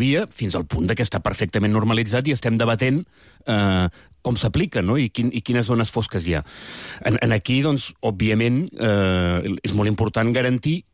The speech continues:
que, efectivament, eh, és irreversible i que tothom està d'acord amb, amb, amb, amb què significa ser irreversible. Perquè el cas que també ha comentat l'Anna, que no té a veure amb la persona que ha trucat, doncs, òbviament, s'han d'establir totes les garanties perquè ningú s'aprofiti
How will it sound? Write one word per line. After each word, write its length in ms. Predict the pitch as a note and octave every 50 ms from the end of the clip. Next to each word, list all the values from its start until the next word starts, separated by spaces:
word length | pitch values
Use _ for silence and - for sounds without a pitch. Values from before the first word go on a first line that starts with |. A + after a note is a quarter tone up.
| _
que, 80 | - A2
efectivament, 640 | - - F#2 - - A#2 A2+ A2+ A2 A#2 B2 C#4 C4 - _ _ _ - -
eh, 160 | - F#2+ G2 - -
és 160 | A#2+ G2 A#2
irreversible 560 | A2 A#2+ A#2+ C3+ B2+ - F#3+ F#3+ F3 G#3+ A3+
i 80 | - -
que 80 | C#3+
tothom 320 | - A#2 - A#2 A2 A2+ G#2+
està 160 | - C3 A#2
d'acord 480 | A#2 G#2+ - A2 G#2+ B2+ - - - _ _
amb, 160 | - D3 C3+ B2+ -
amb, 160 | A2+ G#2+ - - G#3+
amb, 240 | G#3+ G#2 G3+ - A2
amb 140 | A#2 -
què 100 | - A#2+
significa 640 | A#2 - C3 B2+ A#2 A2 - C3+ B2+ - A#2 F2 D#2 - _ _ - - - -
ser 140 | - - A2+ G#2
irreversible. 560 | G#2+ G2+ G2+ F#2 - G3 G#3 E3+ B2 E2+ D2+ - _ _ _ _ _ _ _ _ - - -
Perquè 200 | - G2 - - F#2+
el 40 | -
cas 140 | - - -
que 80 | - G#2+
també 180 | A2+ G#2 G#2 G2+
ha 60 | -
comentat 320 | A2+ G#2 G#2+ G2+ - G2+
l'Anna, 240 | G2+ A2 B2+ C3+ B2+ - -
que 80 | F2
no 140 | E2+ F2+ E2+
té 80 | - G2
a 60 | F2+
veure 200 | G#2 A2 A2 G#2+ G2+
amb 80 | G2+ G2
la 60 | F#2
persona 320 | G2 F#2 F#2 G#2 G2+ G#2 G2
que 60 | G#2
ha 40 | G2
trucat, 380 | - A2+ F#2+ - C#3+ F#3 - - - - - -
doncs, 140 | G#2+ F#2+ F#2 G2+
òbviament, 400 | F#2+ G#2 G#2+ G#2 G#2 G#2 A#2+ D#3 - _ _ - - -
s'han 180 | - G2+ F#2+ F#2+
d'establir 640 | F2+ F2+ - - - B2+ - - G#2+ F2+ G2 G#2 A#2+ A#2 -
totes 300 | - A#2+ A#2+ - A#2 G#2 A#2+
les 140 | A#2+ A2 A#2
garanties 540 | A2+ A#2+ B2 A#2 - C3+ B2+ C3+ G3+ - - - _
perquè 240 | - G#2+ F#2+ - G#2
ningú 220 | G2 F#2+ F2 G#2
s'aprofiti 640 | G#2 C#3+ C3 - A#2 F#2+ - - C3 - - - A2